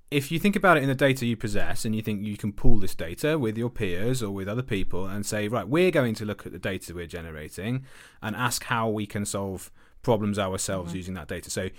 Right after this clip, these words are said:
Speaker 1: empowering people through data to solve problems. Is that something that's even realistic?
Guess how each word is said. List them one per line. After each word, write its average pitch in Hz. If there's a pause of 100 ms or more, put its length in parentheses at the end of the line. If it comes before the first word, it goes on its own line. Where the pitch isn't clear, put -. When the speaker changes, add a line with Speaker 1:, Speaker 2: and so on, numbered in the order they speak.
(260)
Speaker 1:
empowering 147
people 107
through 101
data 95
to 101
solve 92
problems. 80
Is 135
that 190
something 151
that's 127
even 123
realistic? 123